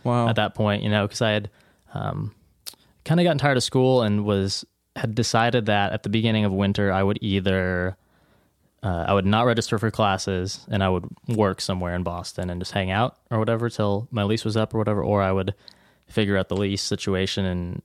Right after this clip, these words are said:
Speaker 2: you know,
Speaker 1: Sure.
Speaker 2: do, do a lease break or whatever and get
Speaker 1: Yeah.
Speaker 2: out of there and make pedals in Nashville. So I, I chose the latter, and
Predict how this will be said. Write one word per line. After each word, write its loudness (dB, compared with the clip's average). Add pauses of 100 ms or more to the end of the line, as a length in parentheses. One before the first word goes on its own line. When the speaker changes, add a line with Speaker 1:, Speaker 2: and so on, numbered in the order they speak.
(140)
Speaker 2:
you -4
know, -4
Speaker 1:
Sure. -2
Speaker 2:
do, 0
do 0
a 0
lease 0
break -6
or 0
whatever 0
and -2
get 2
Speaker 1:
Yeah. 2
Speaker 2:
out 0
of -2
there -2
and -4 (1000)
make -4
pedals 0
in 2
Nashville. -4
So 0 (120)
I, -2
I 0
chose 0
the -2
latter, 0
and -2